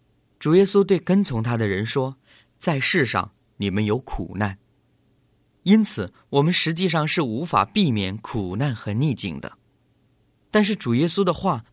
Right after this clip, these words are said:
不是到此为止，因为最宝贵的就是接下来他所说的：“但你们可以放心，我已经胜了世界。”苦难无可避免，这是人人活在世上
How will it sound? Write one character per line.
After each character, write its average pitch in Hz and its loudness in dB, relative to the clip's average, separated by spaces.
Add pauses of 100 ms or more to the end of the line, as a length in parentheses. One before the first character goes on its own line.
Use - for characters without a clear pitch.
不 143 -2
是 160 -4
到 156 -4
此 - -8
为 92 -4
止， - -8 (520)
因 147 2
为 131 0 (180)
最 180 0
宝 101 -2
贵 120 -2
的 98 -4 (140)
就 - -4
是 113 -4
接 185 -2
下 143 -2
来 92 -6
他 - -8
所 - -8
说 98 -6
的 - -16 (600)
：“但 143 2
你 107 0
们 113 0
可 131 -2
以 120 2
放 139 -4
心， 160 -2 (440)
我 110 2
已 151 2
经 113 -2
胜 117 2
了 90 -8
世 98 0
界。” 98 -6 (960)
苦 156 0
难 160 2
无 147 0
可 127 -2
避 139 0
免， 101 -2 (560)
这 220 0
是 185 0
人 147 4
人 151 2
活 135 0
在 151 0
世 151 0
上 113 -2